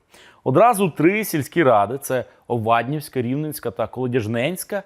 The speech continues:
попалилися на закупівлях модульних укриттів для шкіл і дитсадків. Мова йде про ті самі укриття, коробки з бетону чи металу, які заводи виготовляють частинами, а на місці збирають за кілька днів.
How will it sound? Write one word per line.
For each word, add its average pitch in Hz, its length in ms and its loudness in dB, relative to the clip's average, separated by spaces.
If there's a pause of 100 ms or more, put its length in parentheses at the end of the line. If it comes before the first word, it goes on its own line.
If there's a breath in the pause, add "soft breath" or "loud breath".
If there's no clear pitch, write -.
(560)
попалилися 214 880 2
на 156 120 2
закупівлях 131 680 -2
модульних 120 440 -4
укриттів 131 500 -6
для 104 220 -4
шкіл 180 460 -10
і 98 80 -12
дитсадків. - 640 -14 (280)
Мова 226 220 6
йде 180 280 4
про 151 1000 2
ті 240 140 -4
самі 170 340 0
укриття, 135 500 0
коробки 156 500 2
з 110 60 -2
бетону 165 560 2
чи - 160 -8
металу, 151 520 2
які 147 340 -2 (240 loud breath)
заводи 147 460 2
виготовляють 151 580 2
частинами, 233 480 -2
а 165 40 2
на 151 100 0
місці 180 300 -6
збирають 123 500 2
за 113 100 -6
кілька 131 280 -4
днів. 90 260 -6